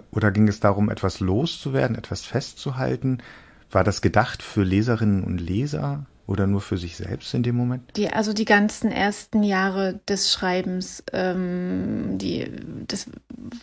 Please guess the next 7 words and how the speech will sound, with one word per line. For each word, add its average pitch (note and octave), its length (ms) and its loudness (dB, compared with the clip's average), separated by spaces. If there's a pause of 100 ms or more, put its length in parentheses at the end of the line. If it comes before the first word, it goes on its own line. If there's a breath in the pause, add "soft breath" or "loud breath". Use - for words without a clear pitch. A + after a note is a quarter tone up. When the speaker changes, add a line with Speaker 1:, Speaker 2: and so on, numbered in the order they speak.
Speaker 2:
das G3+ 180 -2
war G3+ 160 4
extrem G3+ 520 0
privat F3 520 -4
und F3+ 140 -6
intim. F3+ 520 -2 (800 loud breath)
Ähm, F#3 960 2